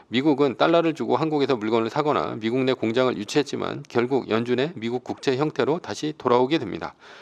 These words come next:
이것이 선순환이라는 형태로 돌아가게 된다면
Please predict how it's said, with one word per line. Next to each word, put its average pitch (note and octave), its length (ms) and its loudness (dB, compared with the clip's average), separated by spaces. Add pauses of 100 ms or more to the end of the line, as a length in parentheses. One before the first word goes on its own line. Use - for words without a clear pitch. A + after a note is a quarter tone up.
(140)
이것이 D3 320 2
선순환이라는 C#3+ 760 2
형태로 D3 640 0
돌아가게 A#2+ 440 2
된다면 G2 600 0